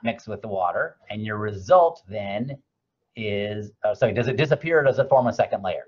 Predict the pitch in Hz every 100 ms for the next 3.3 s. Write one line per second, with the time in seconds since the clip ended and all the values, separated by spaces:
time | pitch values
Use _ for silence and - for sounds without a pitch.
0 | _ _ - 101 117 160 - 113 92 107
1 | - _ _ 143 151 135 120 107 98 107
2 | 117 95 110 78 - _ _ _ _ _
3 | - 92